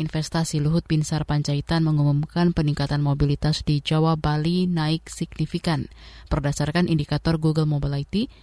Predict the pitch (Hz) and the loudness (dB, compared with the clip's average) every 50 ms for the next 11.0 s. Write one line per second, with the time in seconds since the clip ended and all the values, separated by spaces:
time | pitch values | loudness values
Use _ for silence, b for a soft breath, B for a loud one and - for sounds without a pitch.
0 | b b b b - - - - 160 151 160 143 151 151 - - 147 - - 151 | b b b b -2 -2 0 -2 0 0 0 0 0 0 -2 -2 -4 -2 -2 -2
1 | 143 147 147 - 156 180 190 180 151 139 151 185 - - - 151 147 151 143 - | -2 -2 -2 0 0 2 2 2 2 0 0 -2 -2 -4 -2 0 2 2 2 2
2 | 151 147 - - 151 151 - - 165 156 156 151 151 156 160 160 160 165 - - | 0 0 0 0 0 0 0 -2 -2 0 0 0 2 2 2 2 2 0 0 -4
3 | - - - 165 165 - 160 - - 156 - 143 143 143 - 151 143 143 143 151 | -6 -6 -4 -2 -2 0 -2 -2 -2 -2 -2 -2 -2 0 0 -2 0 0 2 2
4 | 160 170 - - 143 147 143 143 147 147 147 151 - - 156 - 143 147 - - | 2 2 0 -2 -4 -2 -2 -2 -2 -2 -2 -4 -4 -2 -4 -4 -4 -4 -4 -4
5 | 156 - - 180 180 185 - 147 127 - B B B B B B B B - 147 | -4 0 0 2 2 2 2 0 0 -2 B B B B B B B B -2 0
6 | 151 - 160 151 - - 180 180 185 185 - - 165 156 151 147 143 151 147 160 | 2 2 0 0 0 0 2 2 2 2 0 0 2 2 2 2 2 0 0 2
7 | 170 180 - - - - - 160 - 156 151 156 160 160 - - 147 139 139 143 | 0 -2 -2 -6 -8 -4 -2 0 0 0 0 0 0 0 0 2 2 2 2 2
8 | - - 156 147 143 - - 131 131 127 135 - - - - - - - - - | 2 2 2 2 2 0 0 0 0 0 -2 -4 -8 -16 -20 -20 -20 -20 -20 -20
9 | - - _ _ - 160 160 - 170 170 165 - - - 160 151 151 - 160 - | -20 -20 _ _ -8 -6 -4 0 0 0 0 0 0 0 0 0 0 -2 -2 -2
10 | - 160 - 160 151 190 214 - - 156 156 - 160 147 156 165 160 160 160 | -2 -2 -2 -2 -2 -2 0 2 2 2 2 0 -2 0 0 2 2 2 0